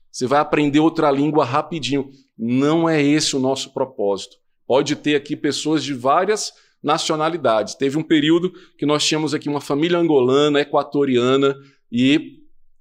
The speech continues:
estavam entre nós, ah, felizes e nós felizes com eles aqui.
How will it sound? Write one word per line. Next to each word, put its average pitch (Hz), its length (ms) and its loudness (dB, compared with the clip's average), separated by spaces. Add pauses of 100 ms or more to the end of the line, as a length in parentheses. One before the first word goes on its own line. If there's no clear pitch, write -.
estavam 131 560 0
entre 131 220 -4
nós, 120 440 0 (300)
ah, 113 540 0
felizes 170 640 0
e 175 60 0
nós 151 280 -2
felizes 143 400 -4
com 151 160 -8
eles 139 220 -4
aqui. 104 400 -8